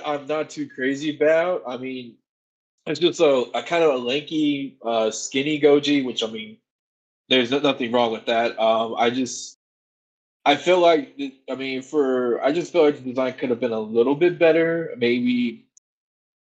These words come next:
some, maybe a Godzilla with a little more build, not like a robust Godzilla, but just something that has, like, just a little more definition. But,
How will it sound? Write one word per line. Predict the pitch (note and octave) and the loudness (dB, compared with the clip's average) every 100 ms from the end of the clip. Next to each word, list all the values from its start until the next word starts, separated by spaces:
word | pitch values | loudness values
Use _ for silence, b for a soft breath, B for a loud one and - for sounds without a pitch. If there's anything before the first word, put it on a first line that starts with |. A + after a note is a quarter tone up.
| _ _ - | _ _ 0
some, | C#3 C3+ - | 0 0 -2
maybe | C3 C#3+ | 4 6
a | C#3 | 6
Godzilla | C#3 C3+ C3+ | 4 4 2
with | B2+ | 2
a | |
little | A#2+ B2 | 0 -2
more | B2+ A#2 | 0 -2
build, | A2+ B2 C3 C#3 C3 | 0 4 4 4 2
not | C#3 C3+ | 0 2
like | B2 | 0
a | B2 | -2
robust | A#2+ A2+ A#2 - - - | 0 -2 0 -4 -4 -2
Godzilla, | D#3+ D3 D#3+ C#3+ | -2 0 -2 -2
but | A#2 | -8
just | C3+ B2 | -8 -6
something | C#3+ C3+ B2+ | -4 -4 -2
that | B2+ A#2+ | -2 -2
has, | B2+ A#2+ A2+ A#2 | -4 -4 -6 -6
like, | A2 G#2+ _ _ _ _ _ _ _ _ _ F3 | -8 -8 _ _ _ _ _ _ _ _ _ -2
just | F3 | 2
a | |
little | F3 F#3 | 2 4
more | E3 | 2
definition. | E3+ D3+ C#3+ D3 D3 A2+ A2+ G#2+ G#2+ - | 2 0 2 0 0 -8 -8 -12 -16 -4
But, | B2 A#2+ A#2 G#2 _ | -2 0 -2 -6 _